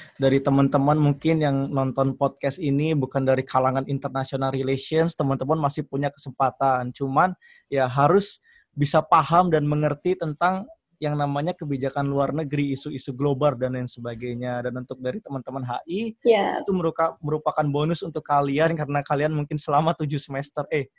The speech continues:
Speaker 1: enam semester telah belajar tentang hal-hal tersebut gitu. Jadi lebih inline lah ya, kayak lebih jadi
Speaker 2: Nah,
Speaker 1: sejalur.
Speaker 2: true.
Speaker 1: Dan
Speaker 2: Benar, benar, benar, benar.
Speaker 1: kalau diskusi dan lain-lain mungkin bakalan lebih mudah gitu.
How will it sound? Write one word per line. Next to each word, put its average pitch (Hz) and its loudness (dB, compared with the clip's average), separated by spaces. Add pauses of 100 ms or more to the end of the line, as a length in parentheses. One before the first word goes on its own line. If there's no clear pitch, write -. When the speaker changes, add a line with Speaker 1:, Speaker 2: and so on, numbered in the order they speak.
(140)
Speaker 1:
enam 170 2
semester 165 0
telah 165 2
belajar 143 0
tentang 156 -2 (320)
hal-hal 147 0
tersebut 131 -8
gitu. - -12
Jadi 143 -2
lebih 147 -2
inline 151 2
lah 135 -4
ya, 127 -4
kayak 131 -4
lebih 131 -6
jadi 127 -8
Speaker 2:
Nah, 135 -10
Speaker 1:
sejalur. 214 4 (300)
Speaker 2:
true. 220 4
Speaker 1:
Dan 220 6
Speaker 2:
Benar, 240 8
benar, 202 4
benar, 208 -2
benar. - -8 (160)
Speaker 1:
kalau 139 0
diskusi 165 -4
dan 170 2
lain-lain 151 -2
mungkin 160 -4
bakalan 139 0
lebih 127 -4
mudah 120 -6
gitu. - -20